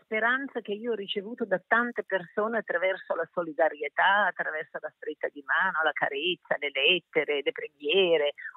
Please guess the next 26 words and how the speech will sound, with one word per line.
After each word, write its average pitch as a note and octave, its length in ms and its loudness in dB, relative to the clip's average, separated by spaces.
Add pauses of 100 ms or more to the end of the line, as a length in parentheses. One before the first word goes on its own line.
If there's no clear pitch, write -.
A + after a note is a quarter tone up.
ognuno B3+ 360 6
a G#3+ 40 4
modo G#3 280 4
suo. C#3 520 -2 (560)
E, F#3+ 560 4
e G#3+ 120 -4
quindi A#3+ 480 0
io F#3 500 6
ho F3+ 120 -4
fatto G#3 340 0
questo F3+ 280 -8
cammino, G#3+ 540 0
questo E3 300 -4
percorso F3 680 2
che E3+ 220 2
è - 60 -4 (440)
un C#3+ 100 -12
po' D#3+ 160 2
controcorrente, D#3 920 2
perché D3+ 240 -8
è - 20 -2
un D3+ 100 -4
cammino D3+ 380 -4
di D3 140 -10
perdono, D#3+ 640 2 (200)
oggi D#3 320 -2